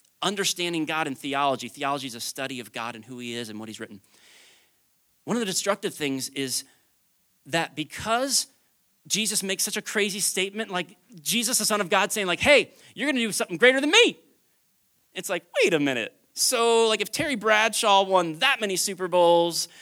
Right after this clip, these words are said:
Tom Brady gets to become the greatest of all time only if he wins more Super Bowls." So that's oftentimes how we interpret it.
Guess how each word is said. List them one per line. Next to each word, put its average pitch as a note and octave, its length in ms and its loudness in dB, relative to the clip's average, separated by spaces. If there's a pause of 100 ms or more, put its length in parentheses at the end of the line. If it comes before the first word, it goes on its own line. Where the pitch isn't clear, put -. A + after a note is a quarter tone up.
(120)
Tom G#3 220 2
Brady G#3+ 220 2
gets G3 200 -2
to - 60 0
become F#3+ 320 -2
the E3+ 60 0
greatest A3 520 4
of G3 40 -2
all F#3 140 4
time F#3 480 0
only D4+ 360 6
if G3+ 100 -6
he A#3 340 -2 (160)
wins F#3 240 2
more C#4+ 100 8
Super D4 280 6
Bowls." F#3 240 0
So A#3 260 2 (600)
that's A3+ 340 4
oftentimes A#3 560 0
how G#3+ 160 2
we G3+ 100 -4
interpret F3+ 420 0
it. - 140 -12